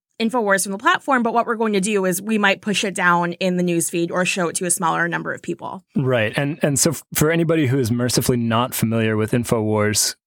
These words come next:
Speaker 2: first of all, God bless you and,
Speaker 1: <laughs>
Speaker 2: and tell me how you're living your life. But second of all,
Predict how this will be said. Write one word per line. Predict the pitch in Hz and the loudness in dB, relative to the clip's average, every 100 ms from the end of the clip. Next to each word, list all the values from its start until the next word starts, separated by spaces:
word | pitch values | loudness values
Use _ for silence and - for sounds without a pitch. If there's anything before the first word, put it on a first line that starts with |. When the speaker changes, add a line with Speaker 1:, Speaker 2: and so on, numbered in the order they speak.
| - | -12
Speaker 2:
first | - 123 - | -2 -2 2
of | |
all, | 117 110 | 2 2
God | 107 110 | 2 2
bless | 107 110 - | 2 0 2
you | 117 110 | 2 2
and, | 107 - | 0 0
Speaker 1:
<laughs> | |
Speaker 2:
and | 107 101 - | -2 -2 -6
tell | - 127 | -4 -2
me | 120 | -2
how | 98 110 | 0 0
you're | 110 | 2
living | 107 104 104 | 0 0 0
your | 107 | 2
life. | 113 - - - - | 0 -2 -8 -10 -2
But | 139 127 | 0 2
second | 170 - | 2 2
of | 160 | 2
all, | 139 131 135 | 2 2 0